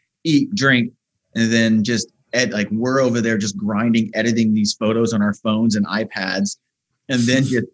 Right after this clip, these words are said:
Speaker 1: airdrop, airdrop, airdrop, email, airdrop. So, like, it was just so sick to see everybody, like, get their picture taken, and then an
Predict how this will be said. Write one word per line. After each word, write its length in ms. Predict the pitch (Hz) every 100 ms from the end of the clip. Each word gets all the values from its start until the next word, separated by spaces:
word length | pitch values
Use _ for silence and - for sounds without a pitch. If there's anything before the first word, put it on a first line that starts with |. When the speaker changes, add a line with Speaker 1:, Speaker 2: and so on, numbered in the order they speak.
| _
Speaker 1:
airdrop, 440 | 117 113 101 87 -
airdrop, 400 | 113 98 90 -
airdrop, 380 | 113 107 87 101 120
email, 340 | 117 101 95 110
airdrop. 400 | 110 101 101 - _ _
So, 120 | - 131
like, 220 | 120 - _
it 80 | 139
was 160 | 135 131
just 200 | 147 -
so 140 | 143
sick 300 | 135 143 139
to 100 | 131
see 260 | 113 123 113
everybody, 480 | 110 117 104 110 110
like, 200 | 98 101 - _ _ _ -
get 120 | 139
their 120 | 151 - _ _ -
picture 220 | 160 135
taken, 360 | - 104 104 104
and 160 | 101
then 400 | 110 113 110 104 - _ 113
an 200 | 104